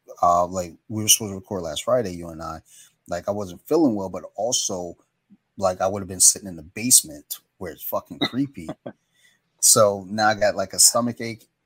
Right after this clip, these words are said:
Speaker 1: and I'm in a fucking spooky basement. And, you
Speaker 2: Okay.
Speaker 1: know, my guest, she gave me a hard time about that. She was like, "You've already said
Speaker 2: No,
Speaker 1: that the
Speaker 2: no, no.
Speaker 1: basement's creepy." But
Speaker 2: No, no, no. There's a big difference between fear and believing in a ghost.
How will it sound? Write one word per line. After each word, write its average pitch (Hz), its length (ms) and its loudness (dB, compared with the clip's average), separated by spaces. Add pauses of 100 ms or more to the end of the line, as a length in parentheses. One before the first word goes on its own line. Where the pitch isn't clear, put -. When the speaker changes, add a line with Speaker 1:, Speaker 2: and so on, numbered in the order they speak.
(140)
Speaker 1:
and 110 540 4 (300)
I'm 92 160 -4
in 92 80 -8
a 90 60 -6
fucking 104 280 -10
spooky 104 460 0
basement. 107 640 -6 (540)
And, 135 160 8
you 143 140 10
Speaker 2:
Okay. 104 140 -2
Speaker 1:
know, - 80 -10
my 104 160 2
guest, 110 560 -2
she - 160 -4
gave 120 160 -2
me 110 80 -4
a 104 40 -6
hard 104 200 4
time 143 180 0
about 107 280 2
that. 101 100 -8
She 127 60 -10
was 127 80 -8
like, 107 120 -6
"You've 160 240 0
already 117 240 -2
said 143 280 2
Speaker 2:
No, 139 80 0
Speaker 1:
that 113 120 -2
the 107 60 -8
Speaker 2:
no, 104 80 -10
no. - 0 -
Speaker 1:
basement's 101 360 -4
creepy." 101 540 -10 (800)
But 92 100 -8
Speaker 2:
No, 127 220 0
no, 110 120 -10
no. 104 140 -10
There's 170 260 8
a 156 60 0
big 131 320 0
difference 120 280 0
between 107 520 -10
fear 110 760 -2 (840)
and 113 320 -4
believing 120 380 -2
in 107 80 -6
a 104 60 -10
ghost. 87 500 -16